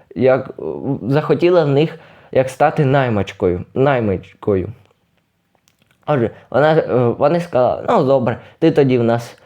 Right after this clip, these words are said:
е, тоді трохи попрацюєш, ми побачимо, подивимося, і тоді вже вирішимо за платню". Отже, і так вс-, і так все, вони домовилися, вона в них почала як працювати,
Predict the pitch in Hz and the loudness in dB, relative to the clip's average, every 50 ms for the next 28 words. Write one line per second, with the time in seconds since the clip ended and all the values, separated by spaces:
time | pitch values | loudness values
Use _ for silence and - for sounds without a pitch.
0 | _ - 139 123 - 107 117 120 117 117 113 - 131 120 120 123 120 120 - 143 | _ -20 -20 -8 -2 2 2 2 2 2 0 0 0 2 2 2 0 2 2 0
1 | 143 139 139 131 - - 123 117 - - 104 127 - - 190 214 214 196 180 - | 0 2 2 -2 0 0 0 -2 -2 -2 -4 -4 0 2 4 4 4 2 2 0
2 | 165 147 143 139 143 - 120 113 110 135 160 196 202 - - 175 165 170 - 139 | 0 2 2 0 0 0 -2 0 2 2 2 2 0 0 0 0 0 0 0 2
3 | 120 131 151 214 233 226 180 180 180 180 180 160 123 - - 127 113 127 127 127 | 4 4 4 4 2 2 0 0 0 0 0 -2 -4 -2 -2 -2 0 0 0 2
4 | 147 180 170 147 147 131 123 139 151 165 160 147 - - 135 127 131 123 120 110 | 2 2 2 2 0 2 2 4 4 4 2 0 0 0 0 0 2 2 2 2
5 | 107 117 120 131 135 - - - - - - _ _ - 131 131 131 131 - - | 2 2 0 0 -2 -8 -18 -20 -20 -20 -20 _ _ -2 0 0 0 0 -2 -2
6 | 117 101 87 - - _ _ _ _ _ _ _ _ _ _ _ _ _ _ _ | -2 -2 -2 -6 -12 _ _ _ _ _ _ _ _ _ _ _ _ _ _ _
7 | _ _ _ _ _ - - - - 147 139 113 117 107 - - - - - - | _ _ _ _ _ -20 -12 -6 -4 -2 0 0 -2 -2 -4 -8 -20 -14 -6 -4
8 | 127 127 - - 160 175 175 - - - - - - - _ - 131 113 - 175 | -4 -4 -2 0 0 0 0 0 -4 -10 -16 -20 -20 -16 _ -4 -2 2 4 2
9 | 165 135 - - - - 139 123 120 120 - - - - - - - - - _ | 2 2 -2 -6 -2 2 2 2 2 0 -4 -12 -20 -20 -20 -20 -20 -20 -20 _
10 | - - - - 117 127 127 127 147 147 135 - - - 120 139 139 151 180 220 | -20 -16 -12 -6 -4 -2 0 2 2 2 0 0 -2 -2 0 0 2 2 2 2
11 | 233 202 196 196 196 196 196 - 180 165 156 139 139 143 147 143 135 127 123 - | 2 4 4 4 4 4 4 2 2 2 2 2 2 2 2 0 0 -2 -4 -4
12 | - 113 101 - 120 117 104 104 - - - - - - - - - 113 - - | -4 -4 -4 -2 -2 0 2 2 0 0 -4 -10 -20 -20 -8 -4 -4 -4 -4 -4
13 | - - - 131 135 - 143 139 156 196 208 233 226 - 190 185 | -4 -2 -2 -2 -2 0 0 0 2 2 2 0 0 0 0 0